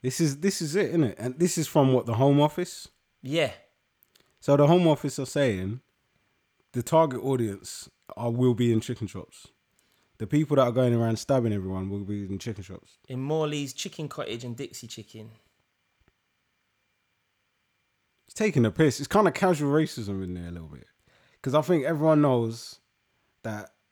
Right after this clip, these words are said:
Speaker 1: black people go to chicken shops quite a lot. And I think this is basically aiming for, to hit black people. Because black people like chicken, don't they?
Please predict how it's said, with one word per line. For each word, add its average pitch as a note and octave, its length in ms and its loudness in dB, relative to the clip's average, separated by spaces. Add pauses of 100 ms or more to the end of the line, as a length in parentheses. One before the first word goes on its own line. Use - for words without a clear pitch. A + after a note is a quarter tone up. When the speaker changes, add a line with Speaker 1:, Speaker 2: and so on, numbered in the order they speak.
(120)
Speaker 1:
black B2 360 0
people G2 460 -6 (420)
go A2+ 160 -4
to A2+ 100 -12
chicken G2 240 -12
shops - 200 -16
quite - 180 -12
a D#2 40 -12
lot. E2 160 -16 (1800)
And F2+ 220 -14 (100)
I F#2+ 100 -10
think C#3 260 -2
this B2+ 180 -2
is A#2 80 -6
basically A#2 600 -4
aiming A2+ 580 0 (720)
for, G#2+ 380 -8 (180)
to B2 120 -4
hit C3 240 -2
black A2 200 -6
people. F2+ 380 -12 (840)
Because A2 200 -8
black G#2 240 -2
people G2+ 220 -8
like G2+ 160 -8
chicken, A2 300 -8
don't A2 200 -10
they? F#2 180 -14